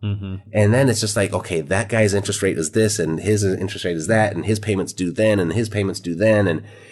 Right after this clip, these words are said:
Speaker 2: and then, uh, this deal is, is going over here." And it's just like,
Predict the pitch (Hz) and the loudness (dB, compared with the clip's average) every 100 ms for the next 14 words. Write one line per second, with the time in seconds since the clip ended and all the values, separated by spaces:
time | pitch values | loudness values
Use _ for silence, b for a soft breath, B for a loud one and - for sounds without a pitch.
0 | B B 85 92 110 104 95 87 - B | B B -2 2 4 4 4 2 -2 B
1 | B 117 131 - 85 120 120 117 101 - | B 2 2 -2 0 2 4 2 0 -4
2 | 92 87 101 107 107 90 85 82 165 156 | -8 -6 0 2 2 0 -2 0 2 4
3 | 123 120 165 - 107 - - | 4 2 -2 2 0 0 -8